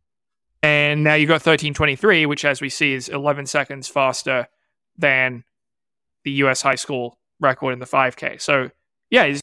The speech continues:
humongous talent. It's really exciting for the sport. I can't wait to see what he continues to do. 'Cause, yeah, if you, I mean, one forty-six, that's just, how many people in history,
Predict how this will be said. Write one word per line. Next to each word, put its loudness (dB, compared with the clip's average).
humongous 2
talent. 2
It's -8
really 4
exciting 0
for -12
the -12
sport. 0
I 2
can't 0
wait 2
to -10
see 0
what 2
he 0
continues -6
to -16
do. -8
'Cause, -16
yeah, -6
if -18
you, -16
I -20
mean, -16
one 0
forty-six, -4
that's -2
just, 0
how -2
many 2
people 6
in 4
history, 2